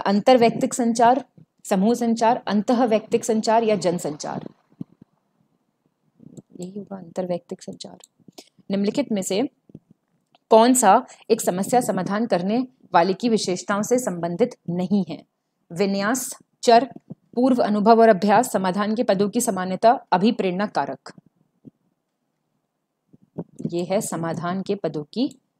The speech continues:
सामान्यता। वन सेवेंटी सिक्स, निम्नलिखित में से कौन सा समस्या को हल करने की विशेषता नहीं है? समस्या की जटिलता, समस्या स्थिति का संगठन, समस्या की समानता और समस्या का आकार।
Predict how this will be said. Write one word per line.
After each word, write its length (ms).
सामान्यता। 580
वन 120
सेवेंटी 360
सिक्स, 280
निम्नलिखित 440
में 80
से 140
कौन 320
सा 120
समस्या 400
को 140
हल 220
करने 280
की 100
विशेषता 380
नहीं 340
है? 180
समस्या 340
की 120
जटिलता, 600
समस्या 380
स्थिति 280
का 120
संगठन, 480
समस्या 380
की 120
समानता 540
और 140
समस्या 340
का 120
आकार। 480